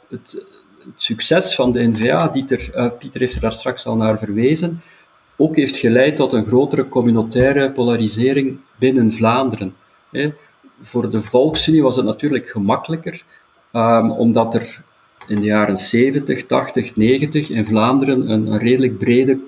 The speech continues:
consensus, eh, bestond over het feit, ja, dat Vlaanderen meer autonomie moest krijgen,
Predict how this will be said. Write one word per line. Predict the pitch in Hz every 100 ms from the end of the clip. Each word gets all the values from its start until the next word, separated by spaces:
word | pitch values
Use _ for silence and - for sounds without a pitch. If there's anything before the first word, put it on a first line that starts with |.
| -
consensus, | 104 101 - 127 135 - 147 - - - -
eh, | 127 127
bestond | 127 123 - 135 147 - - - - _ -
over | 113 104
het | 101
feit, | - 117 123 123
ja, | 123
dat | 107 101
Vlaanderen | - 104 117 117 113 107
meer | 104 110
autonomie | 110 110 107 110 104 104
moest | 104 -
krijgen, | - 104 107 107 107